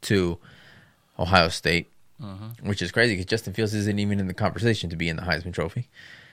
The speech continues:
Speaker 1: So he won't be getting it. So it really comes down to Mac Jones and Devontae Smith. Mac Jones, he's done his thing. A lot of people thought he wasn't gonna be the one starting. People thought it was gonna be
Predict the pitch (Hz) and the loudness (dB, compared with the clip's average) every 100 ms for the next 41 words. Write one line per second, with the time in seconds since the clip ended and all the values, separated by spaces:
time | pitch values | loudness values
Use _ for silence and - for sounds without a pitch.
0 | _ _ _ - - 90 92 131 117 92 | _ _ _ -4 4 4 6 4 4 0
1 | 87 90 92 95 98 - _ _ _ _ | -2 0 0 2 -2 -4 _ _ _ _
2 | _ _ _ - 113 95 80 95 117 104 | _ _ _ -6 0 0 2 2 2 2
3 | 110 104 95 95 - 98 110 113 107 104 | 0 0 0 -2 0 0 2 2 2 0
4 | 101 101 - - _ 95 98 92 90 90 | 0 -2 -6 -16 _ 0 2 4 2 0
5 | - - - _ _ _ _ _ - - | -8 -18 -20 _ _ _ _ _ -4 2
6 | 95 92 - 78 - 104 - _ _ - | 4 4 2 -4 -2 -4 -4 _ _ -20
7 | - - 95 113 131 127 123 127 117 120 | -20 -10 6 6 8 4 2 2 -2 -6
8 | - - 123 135 123 123 117 123 120 101 | -10 0 2 2 2 0 -2 -2 -2 0
9 | 82 101 113 120 117 - 110 110 117 113 | 2 2 2 -2 -2 4 4 4 2 2
10 | 113 113 110 110 107 104 101 - 113 107 | 2 0 0 0 2 0 0 0 0 0
11 | 87 - 110 104 117 110 101 110 101 95 | -4 -2 -2 0 4 4 2 0 -2 2
12 | 110 101 | 2 0